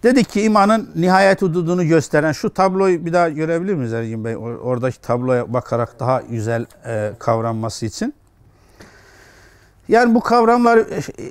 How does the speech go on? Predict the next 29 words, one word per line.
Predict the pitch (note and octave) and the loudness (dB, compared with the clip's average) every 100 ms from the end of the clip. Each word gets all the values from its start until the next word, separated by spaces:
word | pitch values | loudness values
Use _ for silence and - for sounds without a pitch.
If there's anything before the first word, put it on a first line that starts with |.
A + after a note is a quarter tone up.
| - G3 - - | -14 -16 -14 -4
heh, | F#3+ - _ _ _ - | -4 -4 _ _ _ -4
bu, | G#3+ A#3 D#3 D3 C#3+ C#3+ G2 | 2 4 4 2 2 2 -2
e, | F2 - _ _ _ _ _ _ _ _ - | -10 -20 _ _ _ _ _ _ _ _ -4
kader, | - G#3 F#3+ G#3 A#3 D#3 | 2 4 6 4 0 0
cüzi | E3 G3 F#3+ | 4 4 4
irade, | F3+ F3 D#3+ C#3+ B2 D3+ D#4 _ _ - | 4 6 6 4 4 2 0 _ _ -12
bir | C3 B3 | -2 2
de | B3 | 4
ata | F#3+ A#3+ | 2 2
kanunu | A3+ G#3 G#3+ A#3+ C4 | 0 2 2 2 2
var. | D#3 | 2
Onu | D3 D#3+ | 2 -2
da | D3+ | -2
atladım | C3+ A#2+ C3+ - E3 D#3+ A#2+ | -4 -4 -6 -4 -2 -2 -2
o | A2+ | -8
şeyde. | - A2+ C#3+ A3+ | -8 -8 -6 -4
Ata | F3+ G#3+ | -4 -4
kanunu | G3 G3+ A3+ | -4 -4 -2
da | F#3+ | 0
Allah'ın | E3 F#3 G3 | 0 0 -2
umumi | F3+ F#3+ F#3 | -4 -4 0
af | E3+ - | 0 0
kanunu. | - A#2+ A#2 B2 | -2 -2 -2 -4
Ba-, | C3+ C#3+ F3+ E3 | -6 0 2 2
bazen | C#3+ D#3+ F#3+ D3 D3 E3+ | -2 0 2 2 -2 -4
Cenab-ı | D3+ F3 D3 B2 | -2 0 0 0
Hak | D3+ E3+ - | -2 -2 -8
mevcut | C3+ D3+ D3 F#3 - | -6 -4 -4 -6 -4
kanunlarını | D3+ D3 C#3+ C#3 C3+ B2+ F#3 | -2 0 0 0 0 0 -4